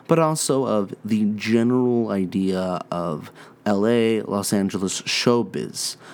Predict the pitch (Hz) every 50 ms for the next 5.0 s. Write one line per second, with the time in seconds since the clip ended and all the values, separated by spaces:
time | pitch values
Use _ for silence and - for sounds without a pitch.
0 | - - - 110 107 101 104 110 104 - - 151 143 - - 131 - 127 117 117
1 | 117 113 107 110 104 - - - 113 104 - - 107 - - - 101 98 107 110
2 | 113 110 101 87 87 - - - - 101 95 - - 98 95 95 90 - - -
3 | 92 92 90 82 87 90 87 - - 92 87 87 85 - - - - - - -
4 | - 107 - - 117 104 95 92 - - - - 107 101 98 101 117 139 151